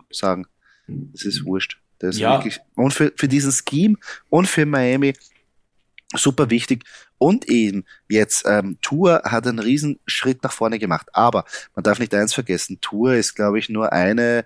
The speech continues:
Speaker 1: Gehirnerschütterung entfernt, wirklich vorm Karriereende. Das muss man jetzt wirklich so, so, so, so hart sagen, weil die drei Gehirnerschütterungen innerhalb von einer Saison, das ist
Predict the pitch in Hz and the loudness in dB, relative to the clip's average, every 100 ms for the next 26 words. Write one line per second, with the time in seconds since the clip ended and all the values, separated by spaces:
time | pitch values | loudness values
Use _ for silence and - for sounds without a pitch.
0 | _ _ 104 107 117 - 110 - 110 107 | _ _ -4 -2 0 0 -4 -2 -2 0
1 | 107 - 101 - 92 98 113 113 104 117 | -2 -6 -4 -2 2 2 0 -4 -4 -4
2 | - 120 - - _ _ _ _ _ _ | 0 -2 -2 -12 _ _ _ _ _ _
3 | _ - 107 - 107 95 120 110 78 78 | _ -2 -2 0 0 2 0 0 -4 -8
4 | 78 - - - - - 101 - 127 - | -16 -16 -20 -20 -14 -6 -4 0 0 0
5 | 107 - - 113 113 - - - - - | -6 -6 -4 -4 -4 -8 -14 -14 -12 -8
6 | - 113 107 101 - 107 104 92 - - | -2 0 2 0 -2 -4 -4 -4 -6 -8
7 | 101 95 92 - - 104 117 110 - - | -4 0 0 0 -2 -2 -2 -6 -18 -20
8 | _ 107 104 104 101 - 87 117 123 107 | _ -4 0 -2 -2 -2 0 0 -4 -4
9 | 127 170 139 107 - 95 92 - 117 127 | -2 0 -2 -6 -10 -12 -14 -4 0 2
10 | 107 - 104 95 92 104 - 101 104 - | 0 -2 -4 -2 -2 -4 -4 -4 -6 -10
11 | _ _ 98 90 98 - - | _ _ -6 -2 -2 -2 -6